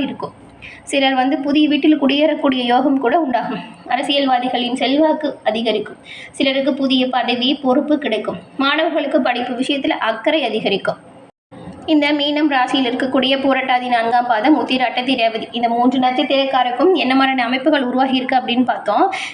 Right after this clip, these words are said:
இப்போ வந்து இந்த மூன்று நட்சத்திரத்திலும் இருக்கக்கூடிய மீனராசி அன்பர்கள் உங்களுக்கு என்ன பரிகாரம் செஞ்சா நன்மைகளை பெற முடியும் அப்படின்னு பார்க்க போறோம். குரு இந்த ராசியில ஆட்சி புரியறதுனால அவரோட பகை ராசியா இருக்கக்கூடிய சுக்கிரன் உச்சமடையும் ராசியாகவும் இந்த மீனம் ராசி இருக்கு.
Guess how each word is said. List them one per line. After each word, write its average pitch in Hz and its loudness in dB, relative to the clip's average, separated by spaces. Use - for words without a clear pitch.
இப்போ 277 0
வந்து 302 2
இந்த 269 2
மூன்று 277 2
நட்சத்திரத்திலும் 269 2
இருக்கக்கூடிய 254 0
மீனராசி 254 0
அன்பர்கள் 233 0
உங்களுக்கு 226 -2
என்ன 294 0
பரிகாரம் 320 0
செஞ்சா 285 0
நன்மைகளை 262 0
பெற 247 0
முடியும் 240 0
அப்படின்னு 220 -2
பார்க்க 208 -2
போறோம். 180 0
குரு 311 4
இந்த 277 0
ராசியில 269 0
ஆட்சி 277 0
புரியறதுனால 233 2
அவரோட 247 0
பகை 262 2
ராசியா 302 2
இருக்கக்கூடிய 269 0
சுக்கிரன் 330 2
உச்சமடையும் 277 0
ராசியாகவும் 247 2
இந்த 262 2
மீனம் 233 0
ராசி 214 -2
இருக்கு. - -2